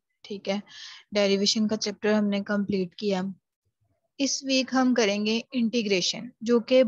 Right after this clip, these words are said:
बुक से है आपका चैप्टर नंबर सिक्स, ठीक है, ये चैप्टर नंबर सिक्स है आपका integration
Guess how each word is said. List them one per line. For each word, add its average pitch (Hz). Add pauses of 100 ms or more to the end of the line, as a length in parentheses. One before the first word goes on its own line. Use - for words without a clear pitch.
बुक 214
से 262
है 202
आपका 202
चैप्टर 208
नंबर 202 (360)
सिक्स, - (260)
ठीक 208
है, 226
ये 240
चैप्टर 220
नंबर 220
सिक्स -
है 240 (140)
आपका 190 (320)
integration 226